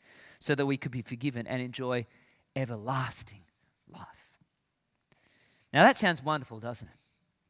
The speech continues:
But what does God's incredible gift of forgiveness look like in the real world with all the mess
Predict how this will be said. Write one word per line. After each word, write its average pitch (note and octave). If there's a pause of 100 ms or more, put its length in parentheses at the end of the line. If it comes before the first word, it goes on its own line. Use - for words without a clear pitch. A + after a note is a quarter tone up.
(480)
But E3+
what C4+
does E4+
God's A#3
incredible C4+
gift A#3
of G#3
forgiveness D3+ (240)
look G3
like G3+
in F3+
the E3+
real C4
world D3+
with D#3+
all F#3+
the D#3+
mess E3+